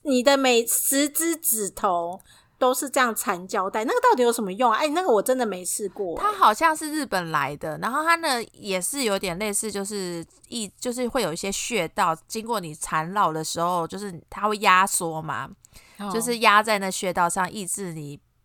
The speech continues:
Speaker 2: 不会那么想吃东西。但我必须说，一点屁用都没有，因为后面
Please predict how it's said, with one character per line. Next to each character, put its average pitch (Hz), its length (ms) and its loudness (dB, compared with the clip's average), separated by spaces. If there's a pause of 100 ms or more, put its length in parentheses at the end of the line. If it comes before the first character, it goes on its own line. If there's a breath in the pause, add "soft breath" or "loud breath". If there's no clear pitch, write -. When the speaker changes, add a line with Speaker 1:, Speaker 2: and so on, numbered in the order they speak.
Speaker 2:
不 165 180 -8
会 196 240 -2
那 190 120 -6
么 160 120 -6
想 - 260 -6
吃 156 220 -2
东 156 160 -4
西。 - 100 -10
但 233 160 2
我 156 80 0
必 185 140 -4
须 175 80 -6
说， 170 220 -4
一 - 120 -14
点 151 140 -12
屁 160 340 -8
用 143 220 -8
都 147 100 -10
没 147 380 -8
有， 247 100 4
因 - 100 0
为 359 140 6
后 349 140 6
面 508 100 8